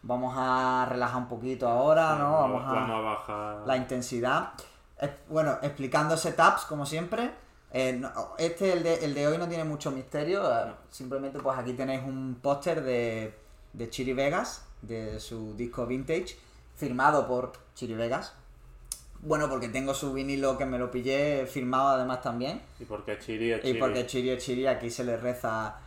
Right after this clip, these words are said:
Speaker 1: a, a Chiri, tío. O sea, hay una cosa que me decía Tony, que era que, que en España hace falta más gente que cuando habla suba el pan, como, como, como cada vez que hablaba Chiri. En plan guay, ¿sabes? Rollo de eso, gente que, que hable y la líe y diga cosas y la gente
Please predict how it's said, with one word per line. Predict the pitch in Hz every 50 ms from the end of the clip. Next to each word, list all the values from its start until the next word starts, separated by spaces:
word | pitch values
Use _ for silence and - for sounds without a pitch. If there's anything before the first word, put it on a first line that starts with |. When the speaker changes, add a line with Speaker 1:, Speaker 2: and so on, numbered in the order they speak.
| - - - -
Speaker 1:
a, | - 117 120 113 110 107 101 - - 104
a | 107 -
Chiri, | - - 127 123 113 104
tío. | 120 123 120 - - - -
O | - 139
sea, | 131 139 143 135 123 - - -
hay | - 147 151
una | 180 220 220
cosa | 202 208 196 196
que | 175 170
me | 170
decía | 160 151 - 160 151 139 135 -
Tony, | 151 156 175 208 247 - - - - - - -
que | - 139
era | 143 151 165 160
que, | 160 160 151 143 135 127 123 120 113 113 - - - - - -
que | - 131 123
en | 123 120
España | 117 - - 139 131 147 180 190
hace | - 196 180
falta | - - 175 180 - - 233 285 - - - - - - -
más | 135 147 160 165 -
gente | - 170 180 190 - 208
que | - 175 -
cuando | - 151 139 131 131 127
habla | 135 147 170 180 185 - - - - - -
suba | - - - - 139 139 139
el | 135
pan, | - 123 135 185 190 151
como, | 147 123 123 120 117 117
como, | - 117 117 113 113 110 -
como | - 117 113 107
cada | 110 110 107 107
vez | 113 113
que | - 147
hablaba | 151 156 147 131 - -
Chiri. | - 147 156 170 - - - -
En | - 127 117
plan | 120 123 131
guay, | 131 135 120 107 104
¿sabes? | - 123 135 139 131
Rollo | 120 113 113 110
de | 107 104
eso, | 107 113 - 110
gente | - 117 113 117 139 -
que, | 143 139 131 131 - - - - - - -
que | - 117 113
hable | 113 120 135 147 151 156 156 156 156
y | 139
la | 117 110 104
líe | 110 123 135 139 135 131
y | 127 127
diga | 127 120 120 113 117
cosas | 127 139 143 139 - 151 131 131 127 127 127
y | 123 123 123 120 117 120 120
la | 120 131
gente | - 127 123 123 135 131 131 127 -